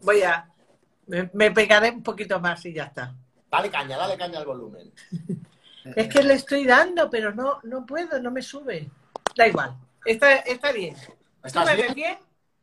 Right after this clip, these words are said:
Speaker 2: Yo te veo perfecta.
Speaker 1: Yo estoy perfecta.
Speaker 2: Guapísima. Pues ya está, pues ¿cómo te voy a ver? Una mujer guapa, pues te veo guapísima.
Speaker 1: <laughs>
Speaker 2: Ah,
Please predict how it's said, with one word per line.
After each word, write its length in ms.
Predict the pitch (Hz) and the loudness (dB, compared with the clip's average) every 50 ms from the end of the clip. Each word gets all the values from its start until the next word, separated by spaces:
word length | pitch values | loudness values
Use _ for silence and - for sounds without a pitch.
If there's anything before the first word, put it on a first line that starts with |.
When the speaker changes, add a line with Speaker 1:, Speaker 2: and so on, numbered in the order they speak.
| _ _ - | _ _ -8
Speaker 2:
Yo 160 | 170 170 170 | -6 -6 -4
te 120 | 175 175 165 | -4 -6 -4
veo 180 | 185 180 - | -4 -6 -6
perfecta. 300 | - 151 143 143 - 196 190 | -6 -8 -8 -8 -6 0 0
Speaker 1:
Yo 60 | 277 | 0
estoy 160 | 240 175 277 | 0 0 -4
perfecta. 640 | 269 247 240 - - 214 160 - - 175 143 127 - - | -2 -4 -4 -2 -2 -4 -4 -4 -4 -8 -8 -8 -8 -10
Speaker 2:
Guapísima. 320 | - - 226 233 226 226 - - _ _ _ _ _ - | -8 -6 -6 -6 -8 -10 -14 -20 _ _ _ _ _ -20
Pues 140 | 165 196 | -16 -14
ya 80 | - 117 | -14 -12
está, 220 | - - 123 110 - | -14 -14 -18 -18 -18
pues 120 | 143 143 | -16 -12
¿cómo 240 | - 220 214 185 151 | -10 -10 -8 -8 -10
te 80 | 139 135 | -10 -10
voy 120 | 131 127 | -10 -8
a 80 | 117 101 | -10 -10
ver? 180 | - 98 95 - | -10 -12 -16 -14
Una 220 | 123 135 143 135 | -12 -10 -8 -8
mujer 300 | 139 135 135 151 156 147 | -8 -8 -6 -6 -6 -4
guapa, 400 | 147 190 196 185 190 214 214 - | -2 -2 -2 0 0 -2 -2 -2
pues 120 | - - | -6 -12
te 100 | - 151 | -12 -12
veo 180 | 147 151 139 127 | -10 -8 -8 -8
guapísima. 680 | 110 104 98 95 - 98 92 - - 151 165 196 - - - | -8 -10 -12 -14 -14 -16 -20 -20 -18 -16 -14 -16 -16 -16 -18
Speaker 1:
<laughs> 1040 | 151 - 220 180 - - - - - - - 190 175 - - 180 175 - _ _ - | -20 -18 -18 -18 -18 -16 -18 -18 -18 -16 -16 -16 -16 -16 -16 -18 -18 -18 _ _ 2
Speaker 2:
Ah, 340 | - 175 160 135 - - - | 4 4 4 2 -2 -6 -10